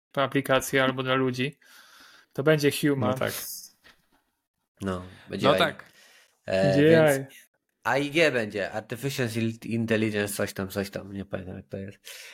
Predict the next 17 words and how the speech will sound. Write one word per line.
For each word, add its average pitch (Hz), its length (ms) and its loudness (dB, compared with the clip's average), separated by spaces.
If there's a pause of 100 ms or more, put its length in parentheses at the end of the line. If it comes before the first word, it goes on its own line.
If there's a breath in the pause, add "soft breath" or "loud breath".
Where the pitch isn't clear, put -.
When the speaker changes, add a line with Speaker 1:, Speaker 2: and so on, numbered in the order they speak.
(180 loud breath)
Speaker 3:
E, 98 880 0
no, 107 500 -2
więc, 107 520 -4 (380)
e, 110 180 -6 (440)
a - 120 -8
propos 123 320 0
nazewnictwa, 107 840 -4 (200)
więc, 101 440 -18 (140)
ale 131 180 0
tak, 104 380 -6
to 107 80 -10
prawda, 98 320 -4
to - 100 -8
jest - 100 -8
taka 120 200 -6
oczywista 127 500 -4
oczywistość, 101 680 -4